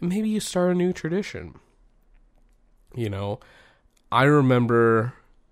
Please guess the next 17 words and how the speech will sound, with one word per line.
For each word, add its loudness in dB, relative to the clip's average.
the -6
last -2
year -2
of -12
living -6
with -8
my -2
roommate, -8
we -2
had, 0
we -2
had -4
a -8
tradition, -14
somewhat, -10
that -2
was, -4